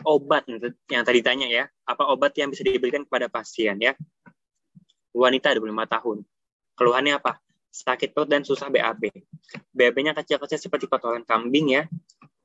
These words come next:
Nyeri perutnya membaik setelah pasiennya B A B. Setelah defekasi, nyeri perutnya berkurang ya.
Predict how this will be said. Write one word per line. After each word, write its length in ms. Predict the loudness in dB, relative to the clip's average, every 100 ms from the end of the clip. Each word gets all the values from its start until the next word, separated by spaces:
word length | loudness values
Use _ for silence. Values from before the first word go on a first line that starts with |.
| _ _
Nyeri 220 | 4 4 6
perutnya 340 | 2 0 -2
membaik 640 | -2 0 2 2 0 -2
setelah 480 | -14 -14 -8 -4 -4 -6 -8
pasiennya 400 | -10 -6 -4 0
B 80 | 0
A 100 | 0
B. 160 | -4 -12
Setelah 320 | 0 2 4
defekasi, 480 | 2 -2 -4 -6 -4
nyeri 160 | -2
perutnya 240 | -2 -4 -4
berkurang 540 | -4 -2 2 2 2
ya. 100 | -2